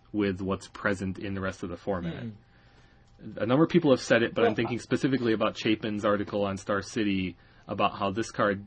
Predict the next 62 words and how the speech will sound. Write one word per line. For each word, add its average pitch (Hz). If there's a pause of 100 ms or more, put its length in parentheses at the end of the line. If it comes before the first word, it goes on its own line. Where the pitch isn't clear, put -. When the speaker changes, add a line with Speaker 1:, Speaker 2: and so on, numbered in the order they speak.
Speaker 1:
scales 107
up 101
directly 113
with 101
the 117
quality 110
of 101
instance 98
and 95
cheap 127
instance 98
that 90
you've 95
got 98
available 92
to -
you 87
in 87
a 82
format. 85 (340)
Speaker 2:
Well, 180 (160)
uh, 165 (100)
the 165
first 220
thing 160
I 139
would 123
say 127
is, 120
you 156
said 165
Dark 127
Confidant. 127
I 165
don't 202
know 160
if -
it's 110
quite 101
there. 113 (680)
I 151
mean, 151 (120)
'cause 156
Dark 180
Confidant 147
is 117
argu-, 120
arguably 123
the 107
best 110
creature 113
of 107
all 95
time. 117 (720)
Speaker 1:
I 107
think 98
this, -
I 117
think 120
this 127
one 123
is, 107